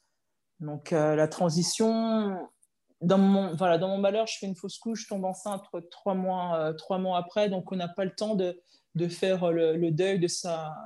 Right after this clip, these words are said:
de sa carrière parce que, euh, on a un être qui est en train de, de, de grandir en nous. En plus, ma fille, euh,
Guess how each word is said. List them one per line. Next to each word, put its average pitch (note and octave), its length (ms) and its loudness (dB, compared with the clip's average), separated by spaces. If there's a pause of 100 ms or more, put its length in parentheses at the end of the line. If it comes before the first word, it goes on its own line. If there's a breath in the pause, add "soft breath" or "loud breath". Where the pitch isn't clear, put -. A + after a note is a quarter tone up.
de D#3+ 100 -6
sa E3 220 -2
carrière F#3+ 540 2
parce - 200 -6
que, - 100 -4
euh, D#3+ 480 -2
on D#3 140 -2
a D#3 60 0
un D#3+ 260 0
être F#3+ 340 2
qui F3 300 2
est - 20 8
en F#3 140 2
train F#3+ 220 0
de, E3+ 200 2
de, D#3 100 0
de E3 140 2
grandir F3+ 560 2 (160)
en E3+ 140 0
nous. C4 300 4 (380 loud breath)
En F3 120 -4
plus, - 380 0
ma F3 200 2
fille, G3+ 500 2
euh, E3 220 4